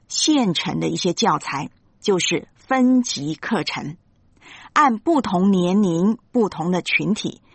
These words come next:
例如成人啦、幼儿啦、初小啦、中小啦、高小啦、青少年啦，啊，分别安排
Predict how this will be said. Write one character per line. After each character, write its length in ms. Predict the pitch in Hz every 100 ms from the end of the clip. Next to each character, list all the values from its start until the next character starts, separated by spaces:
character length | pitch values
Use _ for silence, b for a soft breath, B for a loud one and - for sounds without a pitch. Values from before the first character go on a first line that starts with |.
| b b
例 180 | 214 185
如 220 | 160 180
成 300 | - 165 220
人 200 | 190 220
啦、 220 | 269 311 - B B B _
幼 280 | 233 233
儿 240 | 185 165 180
啦、 240 | 247 294 - b _
初 260 | - 254 262
小 240 | - -
啦、 320 | - 202 247 -
中 260 | - 269 285
小 220 | - -
啦、 240 | 190 226 - _
高 220 | - 269
小 180 | 277 -
啦、 260 | - 202 233 B B
青 220 | - 294
少 300 | 311 311 240
年 260 | 190 175 208
啦， 200 | 254 277 _ _ _
啊， 220 | - 165 b b
分 460 | - 294 311 320 349
别 220 | 190 170
安 360 | - 226 226 226
排 340 | - 160 170